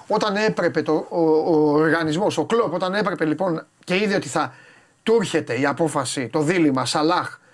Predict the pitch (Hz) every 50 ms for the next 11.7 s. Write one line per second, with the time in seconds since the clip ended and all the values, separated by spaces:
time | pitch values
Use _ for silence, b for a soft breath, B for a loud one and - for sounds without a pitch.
0 | b b b 180 170 165 160 156 160 151 - 214 202 175 170 147 135 143 127 131
1 | 127 143 196 240 254 - - - B B B B B B B B B B B B
2 | B B B B B B B B _ - 233 220 220 220 214 233 233 214 170 127
3 | 120 - _ _ _ _ _ _ _ _ _ _ _ _ _ _ _ _ _ _
4 | _ _ _ _ _ - 180 185 262 262 226 196 175 165 156 165 156 185 240 226
5 | 214 208 165 131 127 123 - - 127 120 - - 123 - 135 127 120 - - 156
6 | 139 156 147 135 - - - 127 117 - 165 185 220 247 b b b b b b
7 | b b b _ _ _ - - 240 247 - 233 - - - 180 127 - 175 165
8 | 156 147 143 139 139 139 131 127 117 110 104 95 - 180 208 202 - 214 185 -
9 | - 160 139 131 - 151 147 135 135 165 185 175 160 147 127 120 107 - - _
10 | _ _ _ _ _ _ - 147 147 139 - 208 208 196 180 - 175 156 - 214
11 | 165 - 175 180 - - 151 127 127 131 123 117 -